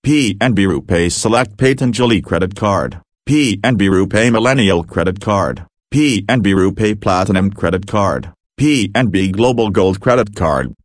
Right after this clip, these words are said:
and P N B Global Platinum Credit Card. All of these credit cards are pretty much affordable and are great to begin your credit journey with. On P N B credit cards you get a decent reward rate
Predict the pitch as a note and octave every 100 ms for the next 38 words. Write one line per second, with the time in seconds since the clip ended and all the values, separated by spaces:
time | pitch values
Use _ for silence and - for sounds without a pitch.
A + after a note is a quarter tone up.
0 | _ G#2+ G2+ G#2 G2+ A2+ A#2 G#2 A2 G#2+
1 | A2 G#2+ G2+ G2+ F#2 F#2+ G2 F#2+ - E2+
2 | F2+ G2+ G#2+ G2 C2+ D2 - - B2 B2
3 | F#2 G#2 G2+ - E2 F#2 - F2 D#2 E2
4 | F#2+ F2+ - D#3 F#2 F2+ G2 E2+ - C#3+
5 | A2+ E2 D#2+ F2+ F#2+ F#2 E2 A2 G2 F#2+
6 | F#2+ G#2+ G2 A2 G2+ G2 A#2+ C#3 A#2 G#2
7 | A#2 A#2+ G#2+ G#2+ C2 C2+ - _ G2 F#2+
8 | G2+ G#2 F#2+ A2+ A2+ A#2+ G#2+ F2+ F2+ G2
9 | G2 D#2 E2 F#2 F2+ G#2+ G2+ G2+ D#3 -
10 | A#2+ G2+ G#2+ F#2+ F#2+ F2+ G2 F#2+